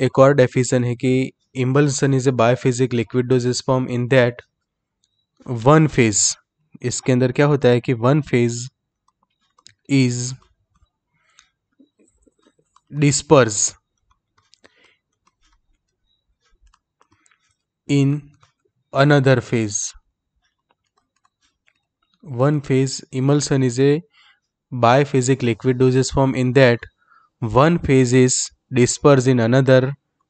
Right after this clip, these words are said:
phase by using suitable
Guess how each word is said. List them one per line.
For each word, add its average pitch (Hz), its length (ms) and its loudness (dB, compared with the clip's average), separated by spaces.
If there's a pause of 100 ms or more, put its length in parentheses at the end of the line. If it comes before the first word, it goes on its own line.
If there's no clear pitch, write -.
(180)
phase 120 580 0 (1900)
by 127 600 0 (1800)
using 127 800 2 (2750)
suitable 131 920 2